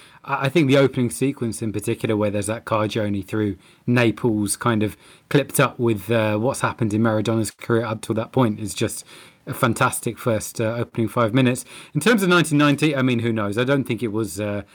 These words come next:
a very good final. Well, it was a, a wretched final, really. So, you know, I think it probably would have been fifty fifty, but, um, it wasn't a particularly sparkling end to that tournament, I think it's fair to say.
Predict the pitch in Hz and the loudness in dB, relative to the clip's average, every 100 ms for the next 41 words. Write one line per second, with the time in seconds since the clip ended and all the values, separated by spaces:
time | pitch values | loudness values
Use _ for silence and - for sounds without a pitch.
0 | - - _ - 135 143 123 131 - 131 | -20 -20 _ -4 2 4 4 2 2 2
1 | 127 147 - 117 101 95 101 120 123 113 | 4 0 -4 -4 -4 -6 -8 -6 -2 0
2 | 107 - 104 - 110 110 104 120 117 117 | -2 -2 -8 -2 0 0 0 2 4 4
3 | 117 - 131 117 - - - - - _ | 0 2 2 2 -2 -20 -20 -20 -20 _
4 | - - 143 120 90 85 82 110 - 113 | -20 -14 -6 -4 -4 -8 -4 -4 -4 -2
5 | 110 107 104 107 104 117 - 110 135 - | 0 0 -2 -2 -2 -4 -4 0 0 0
6 | 113 104 113 - - 123 117 110 - _ | 0 0 -2 -2 2 4 4 0 -4 _
7 | _ _ - 147 147 131 113 117 - - | _ _ -8 -2 0 0 0 -2 -4 -2
8 | 147 - 110 101 - - 117 - 107 113 | -2 0 -2 0 0 2 0 0 -2 0
9 | 107 101 98 - 110 98 95 104 98 101 | 0 -2 -6 -6 -4 -4 -4 -8 -8 -6
10 | 110 - 101 95 92 95 | -6 -8 -8 -8 -10 -12